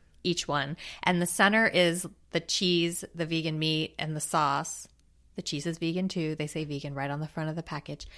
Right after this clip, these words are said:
And then they're surrounded by, it's not like pizza dough though. It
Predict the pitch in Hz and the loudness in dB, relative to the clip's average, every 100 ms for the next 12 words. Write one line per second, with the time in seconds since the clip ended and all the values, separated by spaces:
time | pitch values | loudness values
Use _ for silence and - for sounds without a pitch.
0 | - - - 175 170 165 165 - 175 175 | -20 -4 0 4 4 4 2 2 4 6
1 | 208 208 190 165 156 160 156 165 - 240 | 6 2 6 6 8 6 2 -2 -2 2
2 | 370 403 226 - 269 302 202 170 156 147 | 4 4 0 -2 -4 -2 -2 0 0 0
3 | 160 - | 0 0